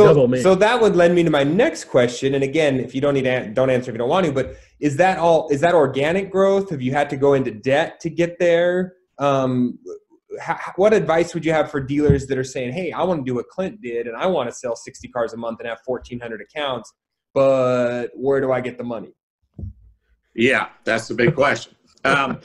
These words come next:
Speaker 1: <laughs>
Speaker 3: uh, that's always been the question for me. Yes, I do borrow money. Um,
Speaker 2: Mm-hmm.
Speaker 3: and, well, the average price or sales price of a car that I sell,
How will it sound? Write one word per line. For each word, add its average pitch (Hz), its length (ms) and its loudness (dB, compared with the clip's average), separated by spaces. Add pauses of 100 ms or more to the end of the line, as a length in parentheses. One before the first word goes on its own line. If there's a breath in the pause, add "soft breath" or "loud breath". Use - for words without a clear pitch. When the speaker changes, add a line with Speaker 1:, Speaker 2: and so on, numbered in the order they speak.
(180)
Speaker 1:
<laughs> - 240 -20
Speaker 3:
uh, 143 300 -2 (720)
that's 185 240 -2
always 170 400 -2
been 120 180 -8
the 107 80 -12
question 117 440 -8
for 110 120 -12
me. 113 120 -4
Yes, 117 360 -4
I 117 120 -6
do 127 160 -6
borrow 92 280 -10
money. 90 380 -14 (180)
Um, 127 360 -2
Speaker 2:
Mm-hmm. 123 220 -10 (1500 soft breath)
Speaker 3:
and, 139 500 -2 (680)
well, - 300 -2
the - 160 -4
average 220 460 0
price 135 680 -6
or 107 80 -12
sales 139 380 -8
price 104 320 -12
of 110 100 -16
a 90 60 -20
car 120 360 -2
that 104 140 -8
I 135 140 0
sell, 110 560 -6